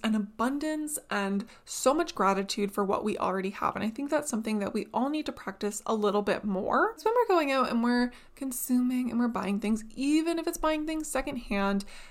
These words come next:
that excitement can wear off really fast. And that's why when I intentionally bring things into my life, I like to, like, display it and appreciate it,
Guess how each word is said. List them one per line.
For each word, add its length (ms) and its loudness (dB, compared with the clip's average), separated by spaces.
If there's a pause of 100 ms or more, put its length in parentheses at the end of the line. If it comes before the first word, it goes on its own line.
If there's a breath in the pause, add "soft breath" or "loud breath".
(120)
that 260 2
excitement 840 2
can 180 4
wear 240 8
off 340 6
really 440 2
fast. 420 4
And 100 0
that's 220 -2
why 100 6
when 160 4
I 160 0
intentionally 640 -4
bring 400 -2
things 320 0 (120)
into 260 -2
my 160 2
life, 420 0 (500 loud breath)
I 140 10
like 220 6
to, 120 2
like, 320 4
display 640 0
it 220 2 (300 soft breath)
and 140 4
appreciate 680 0
it, 220 0